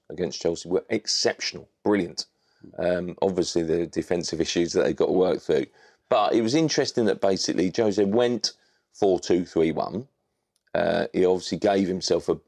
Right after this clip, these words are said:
a base, although sort of, you know, Pogba's first inclination is to always drive forward.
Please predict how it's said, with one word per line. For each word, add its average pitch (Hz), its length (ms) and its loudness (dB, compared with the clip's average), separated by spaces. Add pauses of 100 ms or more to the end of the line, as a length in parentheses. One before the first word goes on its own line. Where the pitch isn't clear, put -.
a 87 100 0
base, 90 400 0
although 85 380 2
sort - 280 -2
of, - 120 -8
you 95 80 0
know, 85 100 -4
Pogba's 82 420 -4
first 95 380 0
inclination 85 540 -6
is 76 120 -8
to 90 80 2
always 85 240 0
drive 85 300 0
forward. 80 380 0